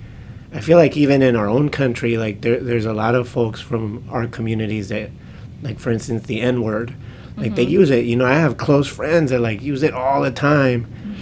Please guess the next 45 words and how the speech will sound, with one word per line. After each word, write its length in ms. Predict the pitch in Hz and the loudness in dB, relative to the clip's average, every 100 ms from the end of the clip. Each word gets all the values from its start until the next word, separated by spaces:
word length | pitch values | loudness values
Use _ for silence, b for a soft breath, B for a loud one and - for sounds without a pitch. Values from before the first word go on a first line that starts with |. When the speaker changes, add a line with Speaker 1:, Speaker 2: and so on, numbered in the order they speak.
| B B B - | B B B -6
Speaker 1:
And 220 | 143 139 127 | 0 0 2
to 100 | 135 | 2
them, 220 | 143 160 | 4 6
it's, 160 | 156 127 | 4 2
"Well, 220 | 131 131 | 0 0
it's 140 | 131 | -2
because 340 | - 117 143 127 | -2 -4 -2 -2
I 100 | 113 | -2
grew 220 | 107 113 | -2 -2
up 240 | 123 139 - - - | -2 -4 -6 -16 -8
in 180 | 160 123 | -4 0
this 180 | 117 - | 0 0
neighborhood 560 | 123 113 120 117 120 | 0 2 2 4 2
and, 180 | 110 110 | 2 -2
and 240 | 120 104 101 | -4 -4 -4
my, 80 | 113 | -4
they're 180 | 120 113 | -2 -2
my 160 | 113 | -2
homies." 480 | 101 135 127 120 113 | -2 0 2 2 0
Like, 200 | 110 104 - - - | -2 -6 -10 -16 -12
we, 360 | 120 117 117 | -6 -6 -4
I, 40 | 120 | -4
I 160 | 123 117 | -2 -2
s-, 160 | 113 | -4
I 160 | 123 110 | -4 -2
grew 200 | 113 123 | 2 4
up 100 | 113 | 2
saying 380 | - 143 151 131 | 2 4 6 4
it. 180 | 127 - B B B B B B - - - - - - - | 2 -2 B B B B B B -16 -16 -16 -16 -16 -16 -6
And 180 | - 147 | 2 4
there's, 220 | 139 147 | 6 6
like, 220 | 143 156 - | 6 4 2
some 220 | 143 127 | -2 -2
truth 360 | - 190 247 - | 0 0 0 -2
to 140 | 143 | 0
that, 260 | 120 110 101 | 0 0 -2
right? 240 | 113 131 | 0 2
Where 140 | 123 120 | 4 4
it's 200 | 104 127 | 4 -2
accepted 600 | 101 - 147 131 143 127 | -4 -2 -2 0 2 2
in 160 | 120 | 2
that, 300 | 120 117 120 B B B - | 2 0 -2 B B B -6
in 200 | 127 123 | -4 -2
that 180 | 123 | -2
group. 460 | 101 117 156 143 - | -2 0 2 0 -4